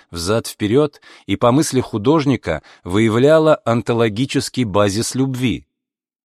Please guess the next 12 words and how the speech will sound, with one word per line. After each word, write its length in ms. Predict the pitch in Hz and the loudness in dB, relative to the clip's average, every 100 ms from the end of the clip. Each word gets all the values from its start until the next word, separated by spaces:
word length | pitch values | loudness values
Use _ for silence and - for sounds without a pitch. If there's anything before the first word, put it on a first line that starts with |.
| - | -12
Так, 160 | 78 | -6
во 100 | 87 | -4
всяком 300 | 80 85 82 | -4 -6 -8
случае, 380 | 78 117 113 107 | -8 -8 -6 -6
говорилось 440 | 95 90 82 85 - | -4 -4 -4 -6 -8
в 60 | |
проспекте. 680 | 104 104 - 90 - - - _ _ _ _ _ | -6 -6 -6 -8 -8 -16 -18 _ _ _ _ _
Имя 300 | 107 143 165 | 0 2 2
художника 560 | - 151 160 143 143 147 | 0 0 0 0 -2 2
было 360 | 143 139 131 - _ _ _ | 4 4 2 -2 _ _ _
Константин 880 | 98 98 - 98 95 - 131 131 120 _ _ - | -2 -2 -2 -4 -4 -2 0 0 -4 _ _ -2
Итус. 600 | 147 - 82 - - | -2 -2 -10 -12 -16